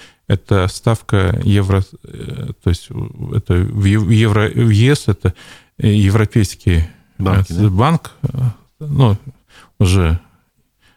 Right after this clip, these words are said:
Speaker 1: центральный банк Европы, то есть он, э, вот, э, поставил свои, то есть они тоже повышают, э, ставки, только у них инфляция пониже в два раза, ну и, соответственно,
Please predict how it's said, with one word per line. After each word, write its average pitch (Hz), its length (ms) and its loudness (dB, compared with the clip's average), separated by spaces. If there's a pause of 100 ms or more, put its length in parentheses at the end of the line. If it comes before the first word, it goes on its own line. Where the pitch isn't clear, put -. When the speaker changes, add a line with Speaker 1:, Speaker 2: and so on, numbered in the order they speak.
(560)
Speaker 1:
центральный 98 460 2
банк 85 400 0 (340)
Европы, 104 420 0
то 104 60 2
есть - 140 -2 (420)
он, 135 240 2
э, 92 260 4
вот, 95 380 0
э, - 180 -4 (500)
поставил 110 380 0
свои, - 200 -4
то - 100 0
есть - 120 -2
они 131 240 4
тоже 123 440 2
повышают, 104 560 -2 (160)
э, - 420 -2
ставки, - 580 -2 (480)
только - 280 0
у 110 40 4
них 110 280 0
инфляция 110 520 0
пониже 127 560 0
в 95 240 -8
два 92 200 0
раза, 87 240 -2
ну 147 120 4
и, 147 40 0
соответственно, - 680 -2